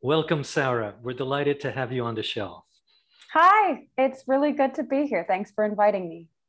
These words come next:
Speaker 1: Sarah, let's begin with Brazil. Can you describe the Centrão to our listeners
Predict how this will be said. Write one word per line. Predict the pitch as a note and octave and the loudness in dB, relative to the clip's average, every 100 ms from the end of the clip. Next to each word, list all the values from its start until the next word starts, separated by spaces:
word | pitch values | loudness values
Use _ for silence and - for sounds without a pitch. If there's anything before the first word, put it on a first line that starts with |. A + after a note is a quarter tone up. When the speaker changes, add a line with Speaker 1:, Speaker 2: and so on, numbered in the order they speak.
| _ _ - _ _ | _ _ -20 _ _
Speaker 1:
Sarah, | - - G3+ F#3 B2 A2+ - | -18 0 2 4 2 -2 -2
let's | E3+ G3+ - | -2 -2 -4
begin | G3+ D#3+ F3+ D#3+ | -4 0 0 2
with | C#3+ - | 0 0
Brazil. | B2+ A2+ G2+ A#2+ G2 F#2 - _ _ _ - _ _ - | -2 -2 0 0 0 -8 -18 _ _ _ -20 _ _ -8
Can | D#3 | -4
you | F3+ B3 | -2 0
describe | F3+ - - C#3 C3 C3+ D3+ D#3 C3 B2+ | -2 -2 -4 0 2 2 2 -2 -6 -6
the | B2+ | -6
Centrão | A#2+ - D3+ C3+ - C3 C3+ C#3 E3 - | -4 -2 -2 -2 -2 -2 0 -2 -6 -10
to | D#3 C#3+ | -6 -2
our | C3+ A#2+ | -2 0
listeners | B2 B2 - C#3 D#3+ D#3 - | -2 -4 -6 -8 -8 -12 -18